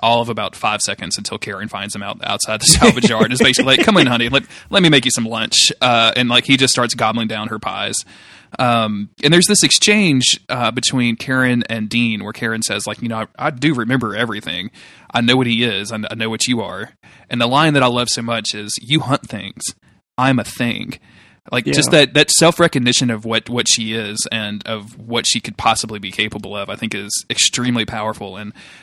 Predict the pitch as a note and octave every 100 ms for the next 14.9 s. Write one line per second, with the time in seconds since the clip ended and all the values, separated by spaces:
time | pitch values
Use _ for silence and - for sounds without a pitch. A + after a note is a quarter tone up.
0 | - C#3+ - C#3+ - C3+ B2 B2 A#2+ B2+
1 | A#2 B2 B2 E3 C3 A2+ A2 A2 G#2+ G#2+
2 | - D3+ B2 A2+ A2+ A2+ A2 A2 F#2+ G2
3 | _ - - _ - A#2 C#3+ B2+ G2+ B2
4 | A#2 G#2 G2 G2 - A2+ G#2+ G#2+ - A#2
5 | - - _ _ - A#2+ A#2+ A#2 B2 B2
6 | A#2+ A#2 F#2 - B2 - - - - -
7 | G#2 - - - - - - _ - -
8 | E3 D#3 - - - - E3 - C3 B2
9 | A2 G#2+ A2 - G#2+ G2+ E2 G#2+ C#3+ C#3+
10 | C#3+ B2+ A#2+ - - - - C3 C#3 B2
11 | C#3+ - B2+ G#2+ A#2+ A#2+ A2+ G#2+ - -
12 | G2 - - - - - E3 D3+ C#3 C#3
13 | C3 D#3+ - G#3 G3+ F#3 D3 D#3+ E3+ E3
14 | D3+ D3 C#3 C3+ - C#3+ C3 B2+